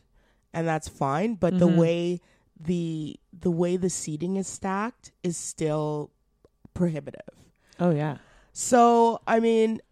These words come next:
Speaker 1: I guess what I'm trying to say is that, um, these things aren't, still do not take women into consideration.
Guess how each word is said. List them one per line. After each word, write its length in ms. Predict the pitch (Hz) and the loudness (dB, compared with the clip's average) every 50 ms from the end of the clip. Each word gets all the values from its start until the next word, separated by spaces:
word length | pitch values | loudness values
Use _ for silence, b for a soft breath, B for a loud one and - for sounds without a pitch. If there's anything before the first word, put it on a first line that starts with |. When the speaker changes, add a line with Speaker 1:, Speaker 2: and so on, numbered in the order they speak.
| _ - | _ -4
Speaker 1:
I 120 | 208 214 | -4 -2
guess 300 | 208 226 220 226 - - | 0 0 0 0 -2 -2
what 120 | 247 240 | -2 -2
I'm 100 | 233 226 | 0 -2
trying 300 | 226 - - 208 190 180 | -2 -4 -4 -4 -2 -2
to 60 | 175 170 | -4 -4
say 560 | - - - 156 151 151 151 151 147 135 - - - | -6 -8 -6 -6 -4 -4 -4 -4 -6 -8 -8 -6 -6
is 240 | 160 156 143 - - | -6 -4 -6 -6 -6
that, 540 | 160 156 151 151 151 147 147 147 - - _ _ - | -4 -4 -2 -2 -2 -2 -2 -4 -6 -8 _ _ -6
um, 840 | - 156 151 147 147 143 143 143 143 139 139 139 135 127 113 - - _ _ _ _ - - _ _ _ _ _ _ _ _ _ _ _ _ _ _ _ _ _ _ - - _ - - _ _ | -4 -2 0 0 0 0 0 0 -2 -4 -4 -6 -8 -8 -10 -10 -12 _ _ _ _ -20 -20 _ _ _ _ _ _ _ _ _ _ _ _ _ _ _ _ _ _ -20 -20 _ -20 -20 _ _
these 300 | - 202 202 208 202 - | -4 -2 -2 -2 -2 -4
things 400 | - - 190 185 180 175 165 - - - | -4 -4 -2 -2 -2 -4 -6 -6 -8 -6
aren't, 300 | - 175 170 170 - - | -4 -2 -2 -4 -4 -6
still 720 | - - - - 220 208 202 185 170 151 131 117 - - _ _ _ | -10 -10 -4 0 4 4 6 6 4 2 0 -2 -8 -12 _ _ _
do 140 | 151 175 180 170 | -6 -6 -2 -2
not 260 | 170 160 160 - - | -2 -2 -2 -6 -8
take 300 | - - 165 160 - - | -6 -6 -6 -6 -4 -4
women 320 | 156 151 147 156 156 160 | -4 -2 -2 -2 -2 -2
into 200 | 156 151 147 - - | -4 -6 -8 -10 -12
consideration. 1040 | - 156 151 - - - 147 143 139 139 135 147 151 - - 196 214 240 269 311 | -12 -10 -10 -10 -10 -8 -6 -6 -6 -4 -6 -6 -6 -4 -2 -2 -2 -2 -2 -6